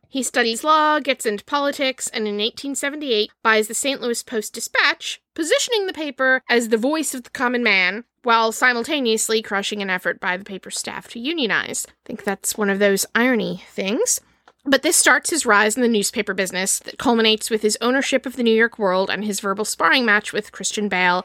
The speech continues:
and Christian Bale's neckerchief. <laughs> Meanwhile, his chief rival, William Randolph Hearst, has a much less interesting ride to the top.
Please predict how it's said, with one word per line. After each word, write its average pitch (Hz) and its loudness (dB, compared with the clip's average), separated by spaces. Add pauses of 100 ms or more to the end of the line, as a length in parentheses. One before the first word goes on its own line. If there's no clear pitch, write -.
and 190 0
Christian 190 -2
Bale's 175 -2
neckerchief. - -6 (360)
<laughs> - -20
Meanwhile, 294 4
his 302 -2
chief - 2
rival, 233 4
William 208 2
Randolph 196 0
Hearst, 220 0
has 233 -4
a 220 4
much 247 0
less 254 -2
interesting 190 -4
ride 135 -4
to - -18
the - -16
top. - -10